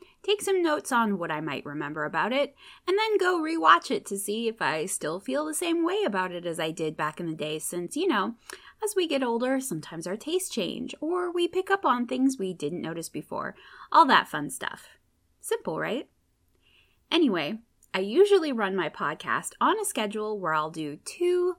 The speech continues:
longer episodes with a guest where we go back in depth on something, and then one of these short review episodes to give myself a little bit of a break. So, if this kind of episode isn't your favorite type,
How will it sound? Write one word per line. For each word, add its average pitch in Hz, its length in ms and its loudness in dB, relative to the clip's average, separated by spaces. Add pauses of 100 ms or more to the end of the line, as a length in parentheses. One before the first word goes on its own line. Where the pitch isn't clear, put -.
longer 226 560 4
episodes - 640 -6 (160)
with 370 140 -2
a 349 80 2
guest 190 440 0 (340)
where 370 160 2
we 370 100 4
go 311 160 6
back 185 460 2
in 247 180 2
depth 156 300 -2
on 143 220 -4
something, 170 500 -4 (420)
and 370 220 6
then 370 240 8
one 320 140 6
of 311 120 2
these 269 280 0
short 208 320 0
review 208 480 -2
episodes 170 680 -4
to 247 300 -4
give 339 320 0
myself 320 480 0
a 185 180 -2
little 175 300 -4
bit 156 140 -4
of 147 120 -8
a 135 60 -6
break. - 360 -12 (360)
So, 220 580 2
if 302 180 -2
this 440 220 2
kind 285 240 0
of - 80 0
episode 180 680 -2
isn't 156 320 -6
your - 160 -14
favorite 262 500 0
type, 233 300 -4